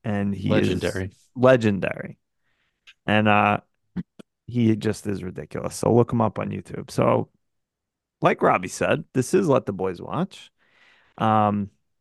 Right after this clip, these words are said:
Speaker 1: we watch movies that one or all of us haven't seen. And like Robbie said, it was A twenty-four week, and we picked three movies, and Uncut Gems won.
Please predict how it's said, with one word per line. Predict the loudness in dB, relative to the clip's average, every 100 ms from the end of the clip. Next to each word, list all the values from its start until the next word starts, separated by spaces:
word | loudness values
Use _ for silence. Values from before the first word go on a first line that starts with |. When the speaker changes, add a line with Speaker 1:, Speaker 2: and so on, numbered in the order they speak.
| _ _ _ _
Speaker 1:
we | -4 0
watch | 2 0 0
movies | 0 2 2 0 0
that | 0 -2 -4
one | -4 -2 -2
or | -2 -4 -6 _
all | -2 -2
of | -2
us | -8 -6
haven't | -8 -8 -10
seen. | -8 -6 -4
And | -4 -6 -10 _
like | -2 -2 -2
Robbie | -2 -4
said, | -4 0 4
it | 6
was | 4 2 2
A | 2
twenty-four | 4 -2 -2 -6 -6 -2 -2
week, | -2 -6 -8 -16 _ _ _ _
and | -2
we | 0
picked | 0 -2 0
three | -2 0
movies, | 0 -2 -4 -8 _ _ _ _ _ _ _ -8
and | -6 -4 -4
Uncut | -4 0 0
Gems | 2 0 2 -2
won. | -2 -2